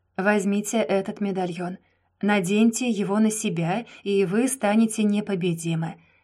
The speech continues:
И та, кого вы любите, не сумеет отказать». Глупо было верить, что зло, творимое во имя добра, не запятнает душу. Гимли потер лоб.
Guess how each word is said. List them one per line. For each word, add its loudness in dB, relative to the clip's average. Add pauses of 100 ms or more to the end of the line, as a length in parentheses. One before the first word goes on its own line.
(160)
И 0
та, 0
кого -2
вы -2
любите, -2 (320)
не 6
сумеет -2
отказать». -4 (1800)
Глупо -4
было -2
верить, -2
что -8
зло, -4
творимое -4
во -2
имя -2
добра, 0 (240)
не 4
запятнает -6
душу. -4 (1800)
Гимли -4
потер -10
лоб. -14